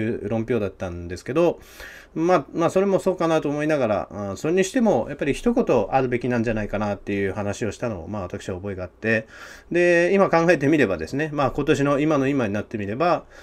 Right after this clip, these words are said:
確かに保守の人たちがそこに票を入れるよねっていう話で、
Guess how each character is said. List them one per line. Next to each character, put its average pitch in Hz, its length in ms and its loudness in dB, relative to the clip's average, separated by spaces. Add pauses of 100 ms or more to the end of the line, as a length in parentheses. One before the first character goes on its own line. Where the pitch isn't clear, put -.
(160)
確 208 120 0
か 151 80 8
に 98 220 2
保 - 160 6
守 175 160 6
の 135 100 4
人 - 180 0
た 107 100 0
ち 107 120 -4
が 95 200 0
そ - 100 -10
こ 120 80 0
に 104 80 -2
票 135 120 2
を 113 40 4
入 110 60 2
れ 131 120 6
る 101 60 2
よ 90 80 0
ね 101 120 2
っ - 20 -4
て - 140 -8
い 101 100 0
う 95 40 -2
話 123 520 -2
で、 175 340 6